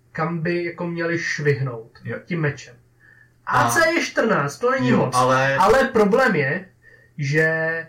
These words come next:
Speaker 1: když prostě, eh, mine,
Speaker 2: Mhm.
Speaker 1: že i když jako ukazuje na to správný políčko, ale prostě to A C nepřehodí,
Speaker 2: Mhm.
Speaker 1: tak prostě Dungeon Master by neměl říct, jako,
Speaker 2: Jako minul,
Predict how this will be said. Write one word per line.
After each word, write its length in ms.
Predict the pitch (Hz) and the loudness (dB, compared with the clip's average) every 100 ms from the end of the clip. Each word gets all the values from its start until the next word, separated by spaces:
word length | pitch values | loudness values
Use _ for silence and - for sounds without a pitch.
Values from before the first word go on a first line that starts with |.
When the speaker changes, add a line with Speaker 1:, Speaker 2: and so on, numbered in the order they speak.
| _ _ _ _ _ | _ _ _ _ _
Speaker 1:
když 280 | 170 170 180 | -4 -2 -4
prostě, 480 | - 196 - - 190 | -4 -6 -6 -6 -4
eh, 360 | 165 156 139 139 151 143 135 - - _ _ _ - | -2 -4 -6 -10 -6 -6 -6 -10 -18 _ _ _ -8
mine, 520 | 175 170 156 131 123 - _ _ _ _ _ _ - | -2 -2 -2 -4 -8 -12 _ _ _ _ _ _ -14
Speaker 2:
Mhm. 240 | 117 123 - _ _ _ | -12 -12 -18 _ _ _
Speaker 1:
že 160 | 165 175 | -10 -8
i 240 | 185 - 196 | -8 -8 -4
když 260 | 208 190 | -4 -2
jako 200 | 208 226 | -2 0
ukazuje 520 | 202 - 214 190 196 196 | -2 0 -2 0 -2 -2
na 100 | 196 | -4
to 120 | 190 | -6
správný 720 | - - 175 190 202 165 139 | -10 -4 0 0 -2 -4 -6
políčko, 680 | - 139 135 - - 143 147 | -6 -6 -6 -10 -10 -8 -8
ale 160 | - 165 | -6 -6
prostě 500 | 160 151 - 165 165 | -6 -8 -4 -2 -2
to 180 | - 175 | -4 -6
A 60 | - | -6
C 160 | 165 139 | -6 -8
nepřehodí, 580 | 127 - 147 135 135 | -8 -8 -6 -6 -6
Speaker 2:
Mhm. 260 | 127 123 120 - - - _ | -4 -4 -8 -16 -20 -20 _
Speaker 1:
tak 200 | 156 147 | -14 -8
prostě 400 | 175 - 214 185 | -8 -8 -4 -4
Dungeon 600 | 160 156 170 196 214 277 | -4 -6 -2 -2 -2 -4
Master 400 | 175 147 - 190 | -2 -2 -4 -6
by 160 | 190 165 | -4 -2
neměl 520 | 160 156 196 208 151 | -2 -2 0 0 0
říct, 540 | 143 151 165 - - - - _ _ | -2 -6 -10 -14 -16 -18 -20 _ _
jako, 560 | 151 - 165 165 165 - | -18 -6 -4 -4 -6 -8
Speaker 2:
Jako 160 | 127 123 117 - _ | -10 -8 -10 -14 _
minul, 420 | 131 147 143 147 | -4 -4 -4 -2